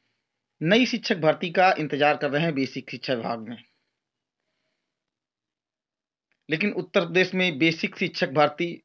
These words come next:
अपने आप में एक टेढ़ी खीर होती है। आए दिन कोई न कोई व्यक्ति आकर के कोई न कोई रिट या कोई न कोई बाधा उत्पन्न क-, उत्पन्न करता है और ये बाधा उत्पन्न करने वाले हमारे अपने ही,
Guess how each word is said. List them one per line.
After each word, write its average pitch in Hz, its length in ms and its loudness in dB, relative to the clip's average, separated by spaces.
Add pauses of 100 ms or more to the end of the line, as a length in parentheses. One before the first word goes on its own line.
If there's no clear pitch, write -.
(880)
अपने 170 260 2
आप 165 200 4
में 180 100 -2
एक 170 160 -10
टेढ़ी 165 240 2
खीर 160 340 -2
होती 123 360 -4
है। 104 220 -10 (3250)
आए 160 340 8
दिन 151 220 0
कोई 160 280 0
न 156 80 0
कोई 156 200 0
व्यक्ति 147 300 0
आकर 143 280 4
के 127 140 -8
कोई 151 200 -2
न 151 80 0
कोई 147 200 0
रिट 156 320 -2 (1080)
या 160 100 2
कोई 156 180 0
न 160 60 0
कोई 156 180 -4
बाधा 131 320 2
उत्पन्न 156 320 0
क-, 143 240 -4
उत्पन्न 160 320 -2
करता 160 360 2
है 180 160 0
और 202 120 2
ये 214 80 0
बाधा 185 260 6
उत्पन्न 233 280 2
करने 208 280 2
वाले 196 300 4
हमारे 180 340 6
अपने 220 340 2
ही, 240 240 2